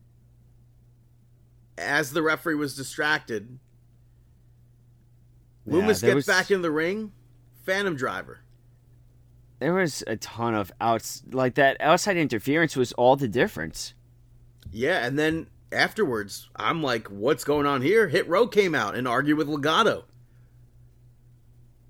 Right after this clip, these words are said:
Speaker 1: I, like, I don't see them as faces, and I definitely don't see Legado as faces, so I thought that was,
Speaker 2: No.
Speaker 1: like,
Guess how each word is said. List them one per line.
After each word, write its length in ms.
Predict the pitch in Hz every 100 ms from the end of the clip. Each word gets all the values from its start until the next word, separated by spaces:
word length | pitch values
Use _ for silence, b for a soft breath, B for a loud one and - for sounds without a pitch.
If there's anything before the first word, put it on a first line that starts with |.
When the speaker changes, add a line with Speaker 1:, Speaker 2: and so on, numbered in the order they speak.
| - - - - - - - - - -
Speaker 1:
I, 220 | 117 82
like, 200 | 113 127
I 100 | 123
don't 160 | 185 139
see 160 | 190
them 280 | 127 156 131
as 140 | 120
faces, 500 | - 117 113 - 165
and 100 | 156
I 60 | 139
definitely 340 | 139 131 165
don't 180 | 170 156
see 140 | - 185
Legado 500 | 160 127 135 247 160
as 120 | 120
faces, 520 | 110 104 101 123 170
so 180 | - 135
I 120 | 131 131
thought 240 | 151 156
that 140 | 156
was, 180 | 175 147
Speaker 2:
No. 80 | 147
Speaker 1:
like, 340 | 139 87 -